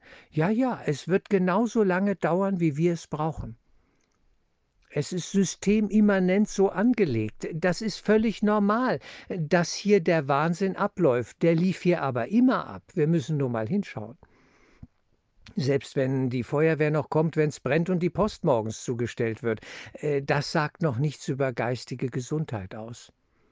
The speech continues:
Das sind äußere Faktoren, die scheinbar funktionieren und die Straßen sind sauber und der Müll wird eingesammelt. Ja, ja. Aber deswegen haben wir noch lange keine geistige Heilung und keinen inneren Frieden.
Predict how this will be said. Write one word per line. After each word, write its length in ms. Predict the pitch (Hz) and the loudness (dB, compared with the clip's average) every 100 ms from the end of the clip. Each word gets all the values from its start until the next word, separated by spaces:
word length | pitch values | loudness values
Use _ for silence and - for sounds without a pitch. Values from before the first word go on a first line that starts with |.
| _ _ _ _ | _ _ _ _
Das 180 | 131 - | -4 -2
sind 180 | 135 | -4
äußere 440 | 131 131 143 - 127 | 0 0 -2 -4 -6
Faktoren, 640 | 123 113 - 127 147 131 | -6 -10 -4 -2 0 -2
die 120 | 120 113 | -4 -4
scheinbar 420 | - 123 123 117 | -4 -4 -4 -6
funktionieren 800 | - 117 - 127 120 190 185 110 | -6 -8 -8 -6 -2 -2 -2 -4
und 160 | 104 | -6
die 80 | 113 | -8
Straßen 440 | - 127 180 - 143 | -6 -4 -4 -4 -6
sind 220 | 127 110 | -6 -4
sauber 360 | 120 107 113 | -4 -2 -4
und 160 | 117 113 | -6 -4
der 100 | 113 | -4
Müll 200 | 127 196 | -2 -2
wird 200 | 165 - | -4 -6
eingesammelt. 680 | 107 107 110 113 104 98 - - - | -8 -6 -6 -4 -6 -8 -12 -20 -12
Ja, 280 | - 127 107 | -4 -2 -2
ja. 480 | 101 120 165 127 98 _ - _ _ _ _ _ _ | -4 -2 -2 -4 -8 _ -20 _ _ _ _ _ _
Aber 240 | - 107 | -14 -12
deswegen 540 | 104 104 - 117 110 110 | -8 -8 -6 -6 -4 -4
haben 200 | 113 110 | -4 -4
wir 100 | 110 | -4
noch 220 | 107 - | -6 -6
lange 380 | 113 113 151 151 | -6 -2 -2 -4
keine 360 | - 127 127 | -6 -6 -6
geistige 680 | 120 110 110 - 139 127 107 | -4 -4 -4 -8 -8 -8 -8
Heilung 460 | 107 107 135 156 151 | -6 -4 -2 -2 -4
und 180 | 143 120 | -8 -8
keinen 380 | 120 123 123 127 | -6 -4 -4 -4
inneren 400 | 131 131 131 131 | -4 -4 -4 -8
Frieden. 560 | - 151 151 - 104 | -8 -10 -8 -10 -14